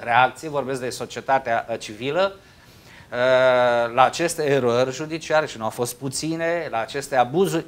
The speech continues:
incalificabile și care, eh, trimit undeva în urmă cu cincizeci, șaizeci de ani, eh, am, eh, aplaudat, eh, a,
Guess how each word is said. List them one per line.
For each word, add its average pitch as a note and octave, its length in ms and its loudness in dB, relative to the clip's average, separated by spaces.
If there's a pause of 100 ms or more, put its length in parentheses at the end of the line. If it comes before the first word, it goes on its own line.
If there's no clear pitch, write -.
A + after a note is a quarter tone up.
incalificabile B2+ 1120 -2
și - 100 -12
care, A#2 360 -2
eh, A2+ 60 -6 (180)
trimit C3+ 300 -10
undeva C3 500 0 (600)
în A#2 100 -8
urmă D3 260 -2
cu A#2+ 100 -10
cincizeci, B2 360 -6
șaizeci B2+ 520 2
de A#2 100 -6
ani, C#3 440 2
eh, B2 80 -6 (680)
am, D#3 260 6
eh, C#3+ 540 2
aplaudat, C#3+ 920 6
eh, D3+ 60 -4 (160)
a, A2 280 -2